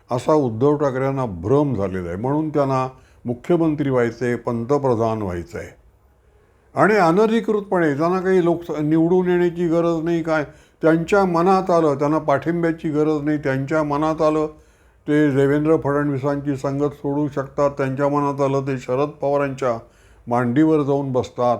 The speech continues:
असं अनधिकृतपणे सगळं त्यांना काम करायला आवडतं. त्यांना,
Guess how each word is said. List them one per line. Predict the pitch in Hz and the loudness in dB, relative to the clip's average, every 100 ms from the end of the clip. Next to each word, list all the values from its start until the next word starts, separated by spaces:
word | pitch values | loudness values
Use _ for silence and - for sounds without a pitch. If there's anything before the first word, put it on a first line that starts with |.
| - _ | -6 _
असं | 117 - 131 - | -10 -6 -6 -4
अनधिकृतपणे | 123 151 165 175 175 160 160 143 139 | 0 2 2 0 -2 -4 -4 -4 -2
सगळं | 135 117 123 | -4 -2 -2
त्यांना | 123 120 117 | 0 -2 -4
काम | 117 113 113 | -4 -4 -4
करायला | 104 107 101 101 | -4 -2 -2 -2
आवडतं. | 90 85 78 - - _ _ _ _ - - _ - | -2 -6 -10 -16 -20 _ _ _ _ -20 -20 _ -2
त्यांना, | 135 135 | 0 2